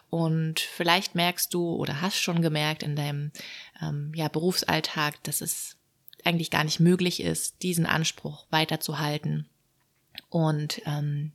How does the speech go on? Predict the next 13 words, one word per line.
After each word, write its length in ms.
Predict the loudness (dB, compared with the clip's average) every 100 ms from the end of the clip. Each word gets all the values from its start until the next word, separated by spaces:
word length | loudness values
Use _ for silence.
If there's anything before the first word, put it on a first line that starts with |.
| _ 0
ja, 160 | 0
fragst 320 | 2 0 0 -6
dich 100 | -2
vielleicht 240 | -4 0
selber 340 | 0 2 2
auch, 220 | 2 0 -8
okay, 280 | -8 -6
was, 220 | -6 -6 -6
was 140 | -8
braucht 400 | -4 -2 0 -2
es 100 | -4
denn 160 | -4 -2
eigentlich, 580 | 0 0 0 -4 -8